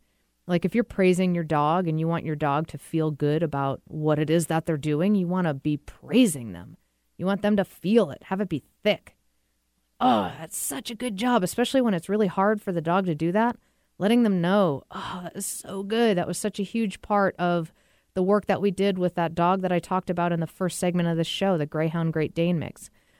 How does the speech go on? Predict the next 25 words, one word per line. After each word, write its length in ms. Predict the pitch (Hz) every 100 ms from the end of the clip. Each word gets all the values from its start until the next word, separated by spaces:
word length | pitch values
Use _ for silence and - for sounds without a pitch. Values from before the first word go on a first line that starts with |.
| _ _
We 320 | 180 233 269 277
were 180 | 277
like, 300 | 269 247 240
"You 240 | 247 285 -
are 200 | 277 302
the 100 | 294
most 300 | 294 302 294
amazing 440 | 294 294 302 302 294
dog 220 | 311 294
in 60 | 294
the 80 |
world," 360 | 277 285 311 294
when 120 | 233
she 140 | 214 220
was 120 | 202
getting 280 | 214 208 208
it 60 |
right, 360 | 175 180 185 240
and 100 | 190
she 120 | - 175
was 140 | 156
totally 480 | - - 208 190 180
eating 300 | 175 156 151
that 160 | 139
up. 180 | 139 135